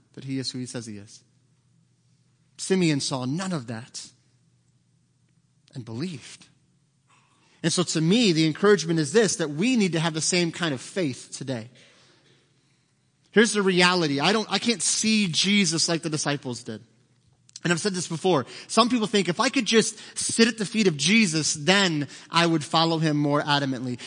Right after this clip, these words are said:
If I could just hear Jesus' words audibly spoken to me, and Jesus is there physically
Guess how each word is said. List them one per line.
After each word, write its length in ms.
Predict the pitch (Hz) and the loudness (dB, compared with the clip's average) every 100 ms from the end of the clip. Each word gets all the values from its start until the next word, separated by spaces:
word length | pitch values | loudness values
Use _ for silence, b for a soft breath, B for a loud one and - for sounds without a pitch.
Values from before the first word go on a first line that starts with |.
| B | B
If 100 | 170 | 0
I 100 | 220 | 2
could 140 | 233 | 2
just 200 | 196 196 | 0 -2
hear 600 | - - 247 262 233 175 B B | -4 -4 0 4 4 2 B B
Jesus' 680 | 151 196 240 220 196 202 165 | -2 2 2 2 0 0 0
words 720 | 160 160 190 190 185 151 131 - | -4 2 4 6 4 2 -2 -10
audibly 480 | 180 202 226 220 208 | -6 -2 0 0 -2
spoken 720 | 190 - - - 196 185 175 156 | -4 -6 -6 0 2 2 -2 -2
to 140 | 160 | -2
me, 340 | 147 147 135 B B | 0 2 0 B B
and 160 | 165 175 | 0 2
Jesus 460 | 190 233 208 208 | 4 2 2 0
is 120 | 185 170 | -2 0
there 180 | 190 | 0
physically 760 | 151 - 233 208 220 214 214 | 0 0 2 2 0 2 2